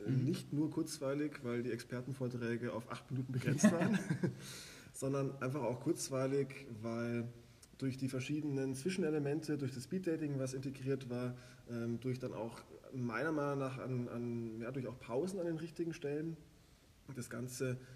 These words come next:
Speaker 1: wirklich schnell und flüssig ineinander übergegangen ist. Und ich find grad diese Workshop-Phase am Ende war wirklich der Wahnsinn. Ich fand's auch toll, dass sich das so automatisch auf die verschiedenen Gruppen verteilt hat. Also dass
Speaker 2: Mhm.
Speaker 1: jetzt im Prinzip auch niemand dann da stand von den Experten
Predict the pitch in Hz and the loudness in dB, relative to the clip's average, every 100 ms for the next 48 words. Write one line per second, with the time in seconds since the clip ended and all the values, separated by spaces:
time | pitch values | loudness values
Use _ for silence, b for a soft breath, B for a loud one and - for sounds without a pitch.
0 | B - 139 139 123 - 127 165 165 127 | B -6 -2 0 -2 0 2 2 2 0
1 | 156 156 156 147 - 127 127 123 120 190 | -2 0 -2 -2 -4 -2 0 0 0 0
2 | 160 147 151 156 147 - - B B B | 0 -2 -4 -2 -4 -4 -10 B B B
3 | - 131 131 127 139 127 120 131 143 123 | -6 -2 -2 -2 -4 -2 -4 -2 -2 0
4 | 120 127 - 131 135 123 131 131 120 127 | 0 -2 -4 -4 -2 0 2 0 0 0
5 | 127 123 117 131 131 127 - 120 120 131 | 2 0 0 -2 -2 -4 -4 -6 -4 -4
6 | 156 151 139 127 127 123 117 - 127 135 | -2 -2 -2 -2 -4 -4 -6 -4 -4 -2
7 | 139 135 127 127 - 127 123 B B B | -4 -6 -6 -6 -2 -2 -2 B B B
8 | B - - - 127 127 120 110 160 - | B -20 -12 -4 0 2 2 0 0 2
9 | 185 - - 127 131 139 139 156 147 143 | 2 0 -4 -2 -2 -4 -4 0 0 0
10 | 143 131 123 131 127 139 175 139 120 127 | -2 -2 -2 -2 -4 -4 -8 -8 -2 2
11 | 135 123 131 127 123 135 123 123 131 156 | 2 2 0 -2 -2 -4 -4 -2 0 2
12 | 147 131 123 117 131 - 147 143 131 - | 2 2 0 0 -2 -4 -4 -4 -4 -6
13 | - 131 131 143 | -2 -2 0 -2